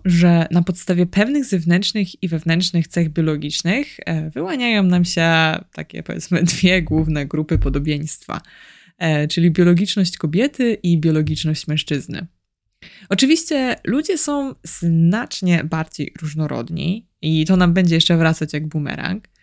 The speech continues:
ale z drugiej strony, e, są też różne stopnie różnicy i podobieństwa, że tak powiem. E, trochę jak z kolorami.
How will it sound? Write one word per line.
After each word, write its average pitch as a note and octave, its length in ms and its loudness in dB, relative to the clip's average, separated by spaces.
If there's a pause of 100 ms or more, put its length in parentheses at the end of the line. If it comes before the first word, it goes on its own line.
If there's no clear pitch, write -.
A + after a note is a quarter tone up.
(360)
ale F#3+ 200 2
z F#3 80 0
drugiej B3 380 -2
strony, D#3 600 -6 (160)
e, D#3+ 200 2
są B3+ 240 -4
też - 480 -4
różne A3+ 400 2
stopnie F3 440 2
różnicy D#3+ 420 2
i D3 60 -2
podobieństwa, C#3+ 680 -8
że D#3+ 60 -14
tak - 180 -14
powiem. - 320 -12 (680)
E, D#3 160 0
trochę C#4 220 -2
jak G4 160 -2
z - 40 -8
kolorami. F#3+ 600 0